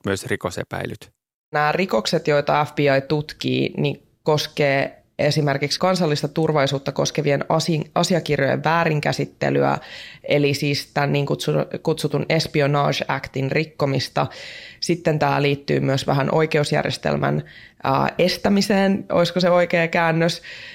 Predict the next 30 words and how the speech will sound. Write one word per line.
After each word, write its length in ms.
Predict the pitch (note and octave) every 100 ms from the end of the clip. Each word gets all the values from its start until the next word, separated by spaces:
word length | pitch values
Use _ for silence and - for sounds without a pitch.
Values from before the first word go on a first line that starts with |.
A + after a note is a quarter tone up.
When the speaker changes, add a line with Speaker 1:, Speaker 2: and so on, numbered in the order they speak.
| - -
Speaker 2:
ja 380 | E3 D3+ - - - -
lisäksi 440 | E3+ E3+ D#3 E3
tässä 320 | D3+ C#3+ -
on 120 | C#3+ D3
epäilys 440 | D3+ D3 C#3+ C#3
tällaisesta 640 | - C#3 C3+ - C#3+ - -
rikollisesta 760 | G3+ A3 E3+ D#3 D3 D3+ C#3+ - - E3
valtiollisten 720 | E3+ E3 D#3+ C3+ C3+ - C#3
asiakirjojen 640 | C3+ C#3 - - C#3+ C#3
käsittelystä. 800 | D3 D3 D3 - D#3 - - - - - - - -
Eli 160 | F3
aika 280 | - G#3+ G#3+
vakavia 460 | G#3 A3+ A3+ G3 D3+
rikoksia, 720 | F3+ G3 F3+ F3+ - D#3+ D3+ -
joihin 300 | D3+ D#3+ D#3
esimerkiksi 580 | E3 F3+ F3+ G3+ -
virkamieskuntaa 1400 | F#3+ A3+ A3 E3+ D#3 D3+ - - - - - E3 E3 D3
täällä 260 | D3+ D3+ D#3
Washingtonissa 720 | E3+ E3 D3+ C#3+ C#3+ - D#3+
koulitaan 580 | F#3+ F3+ E3 D3+ C#3+
todella 240 | D3 D3+ C#3+
tarkkaan, 500 | C#3+ E3+ E3 D3 C#3
että 180 | C3+ D3
mitä 240 | E3+ E3
saa 240 | - D3+
ja 80 | C#3+
mitä 180 | C#3+ -
ei 260 | - D#3 D3+
saa 280 | C#3 C#3 -
tehdä, 340 | C#3 C3+ C#3